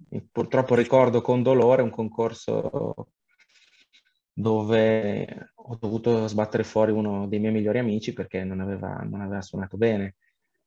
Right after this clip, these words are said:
Un'altra volta che avevo avuto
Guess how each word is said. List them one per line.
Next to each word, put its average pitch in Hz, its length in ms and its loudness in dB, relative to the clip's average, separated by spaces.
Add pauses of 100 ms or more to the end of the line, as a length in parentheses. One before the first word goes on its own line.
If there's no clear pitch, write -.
(100)
Un'altra 117 380 2
volta 139 720 4 (600)
che - 180 -2
avevo 127 300 2
avuto 117 880 0